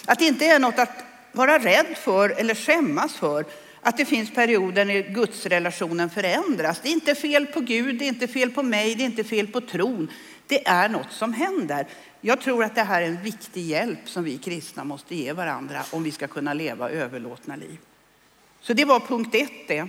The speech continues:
Berätta för andra, särskilt för de som är nya i tron, att ett överlåtet liv ser olika ut. Det är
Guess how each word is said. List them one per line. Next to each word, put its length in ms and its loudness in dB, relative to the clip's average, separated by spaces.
Berätta 440 4
för 120 -2
andra, 500 2
särskilt 500 2
för 100 -6
de 220 0
som 180 -4
är 40 -2
nya 300 0
i 60 0
tron, 360 -4
att 160 0
ett 140 0
överlåtet 800 0
liv 220 -2
ser 300 -6
olika 560 -6
ut. 560 -10
Det 140 0
är 360 4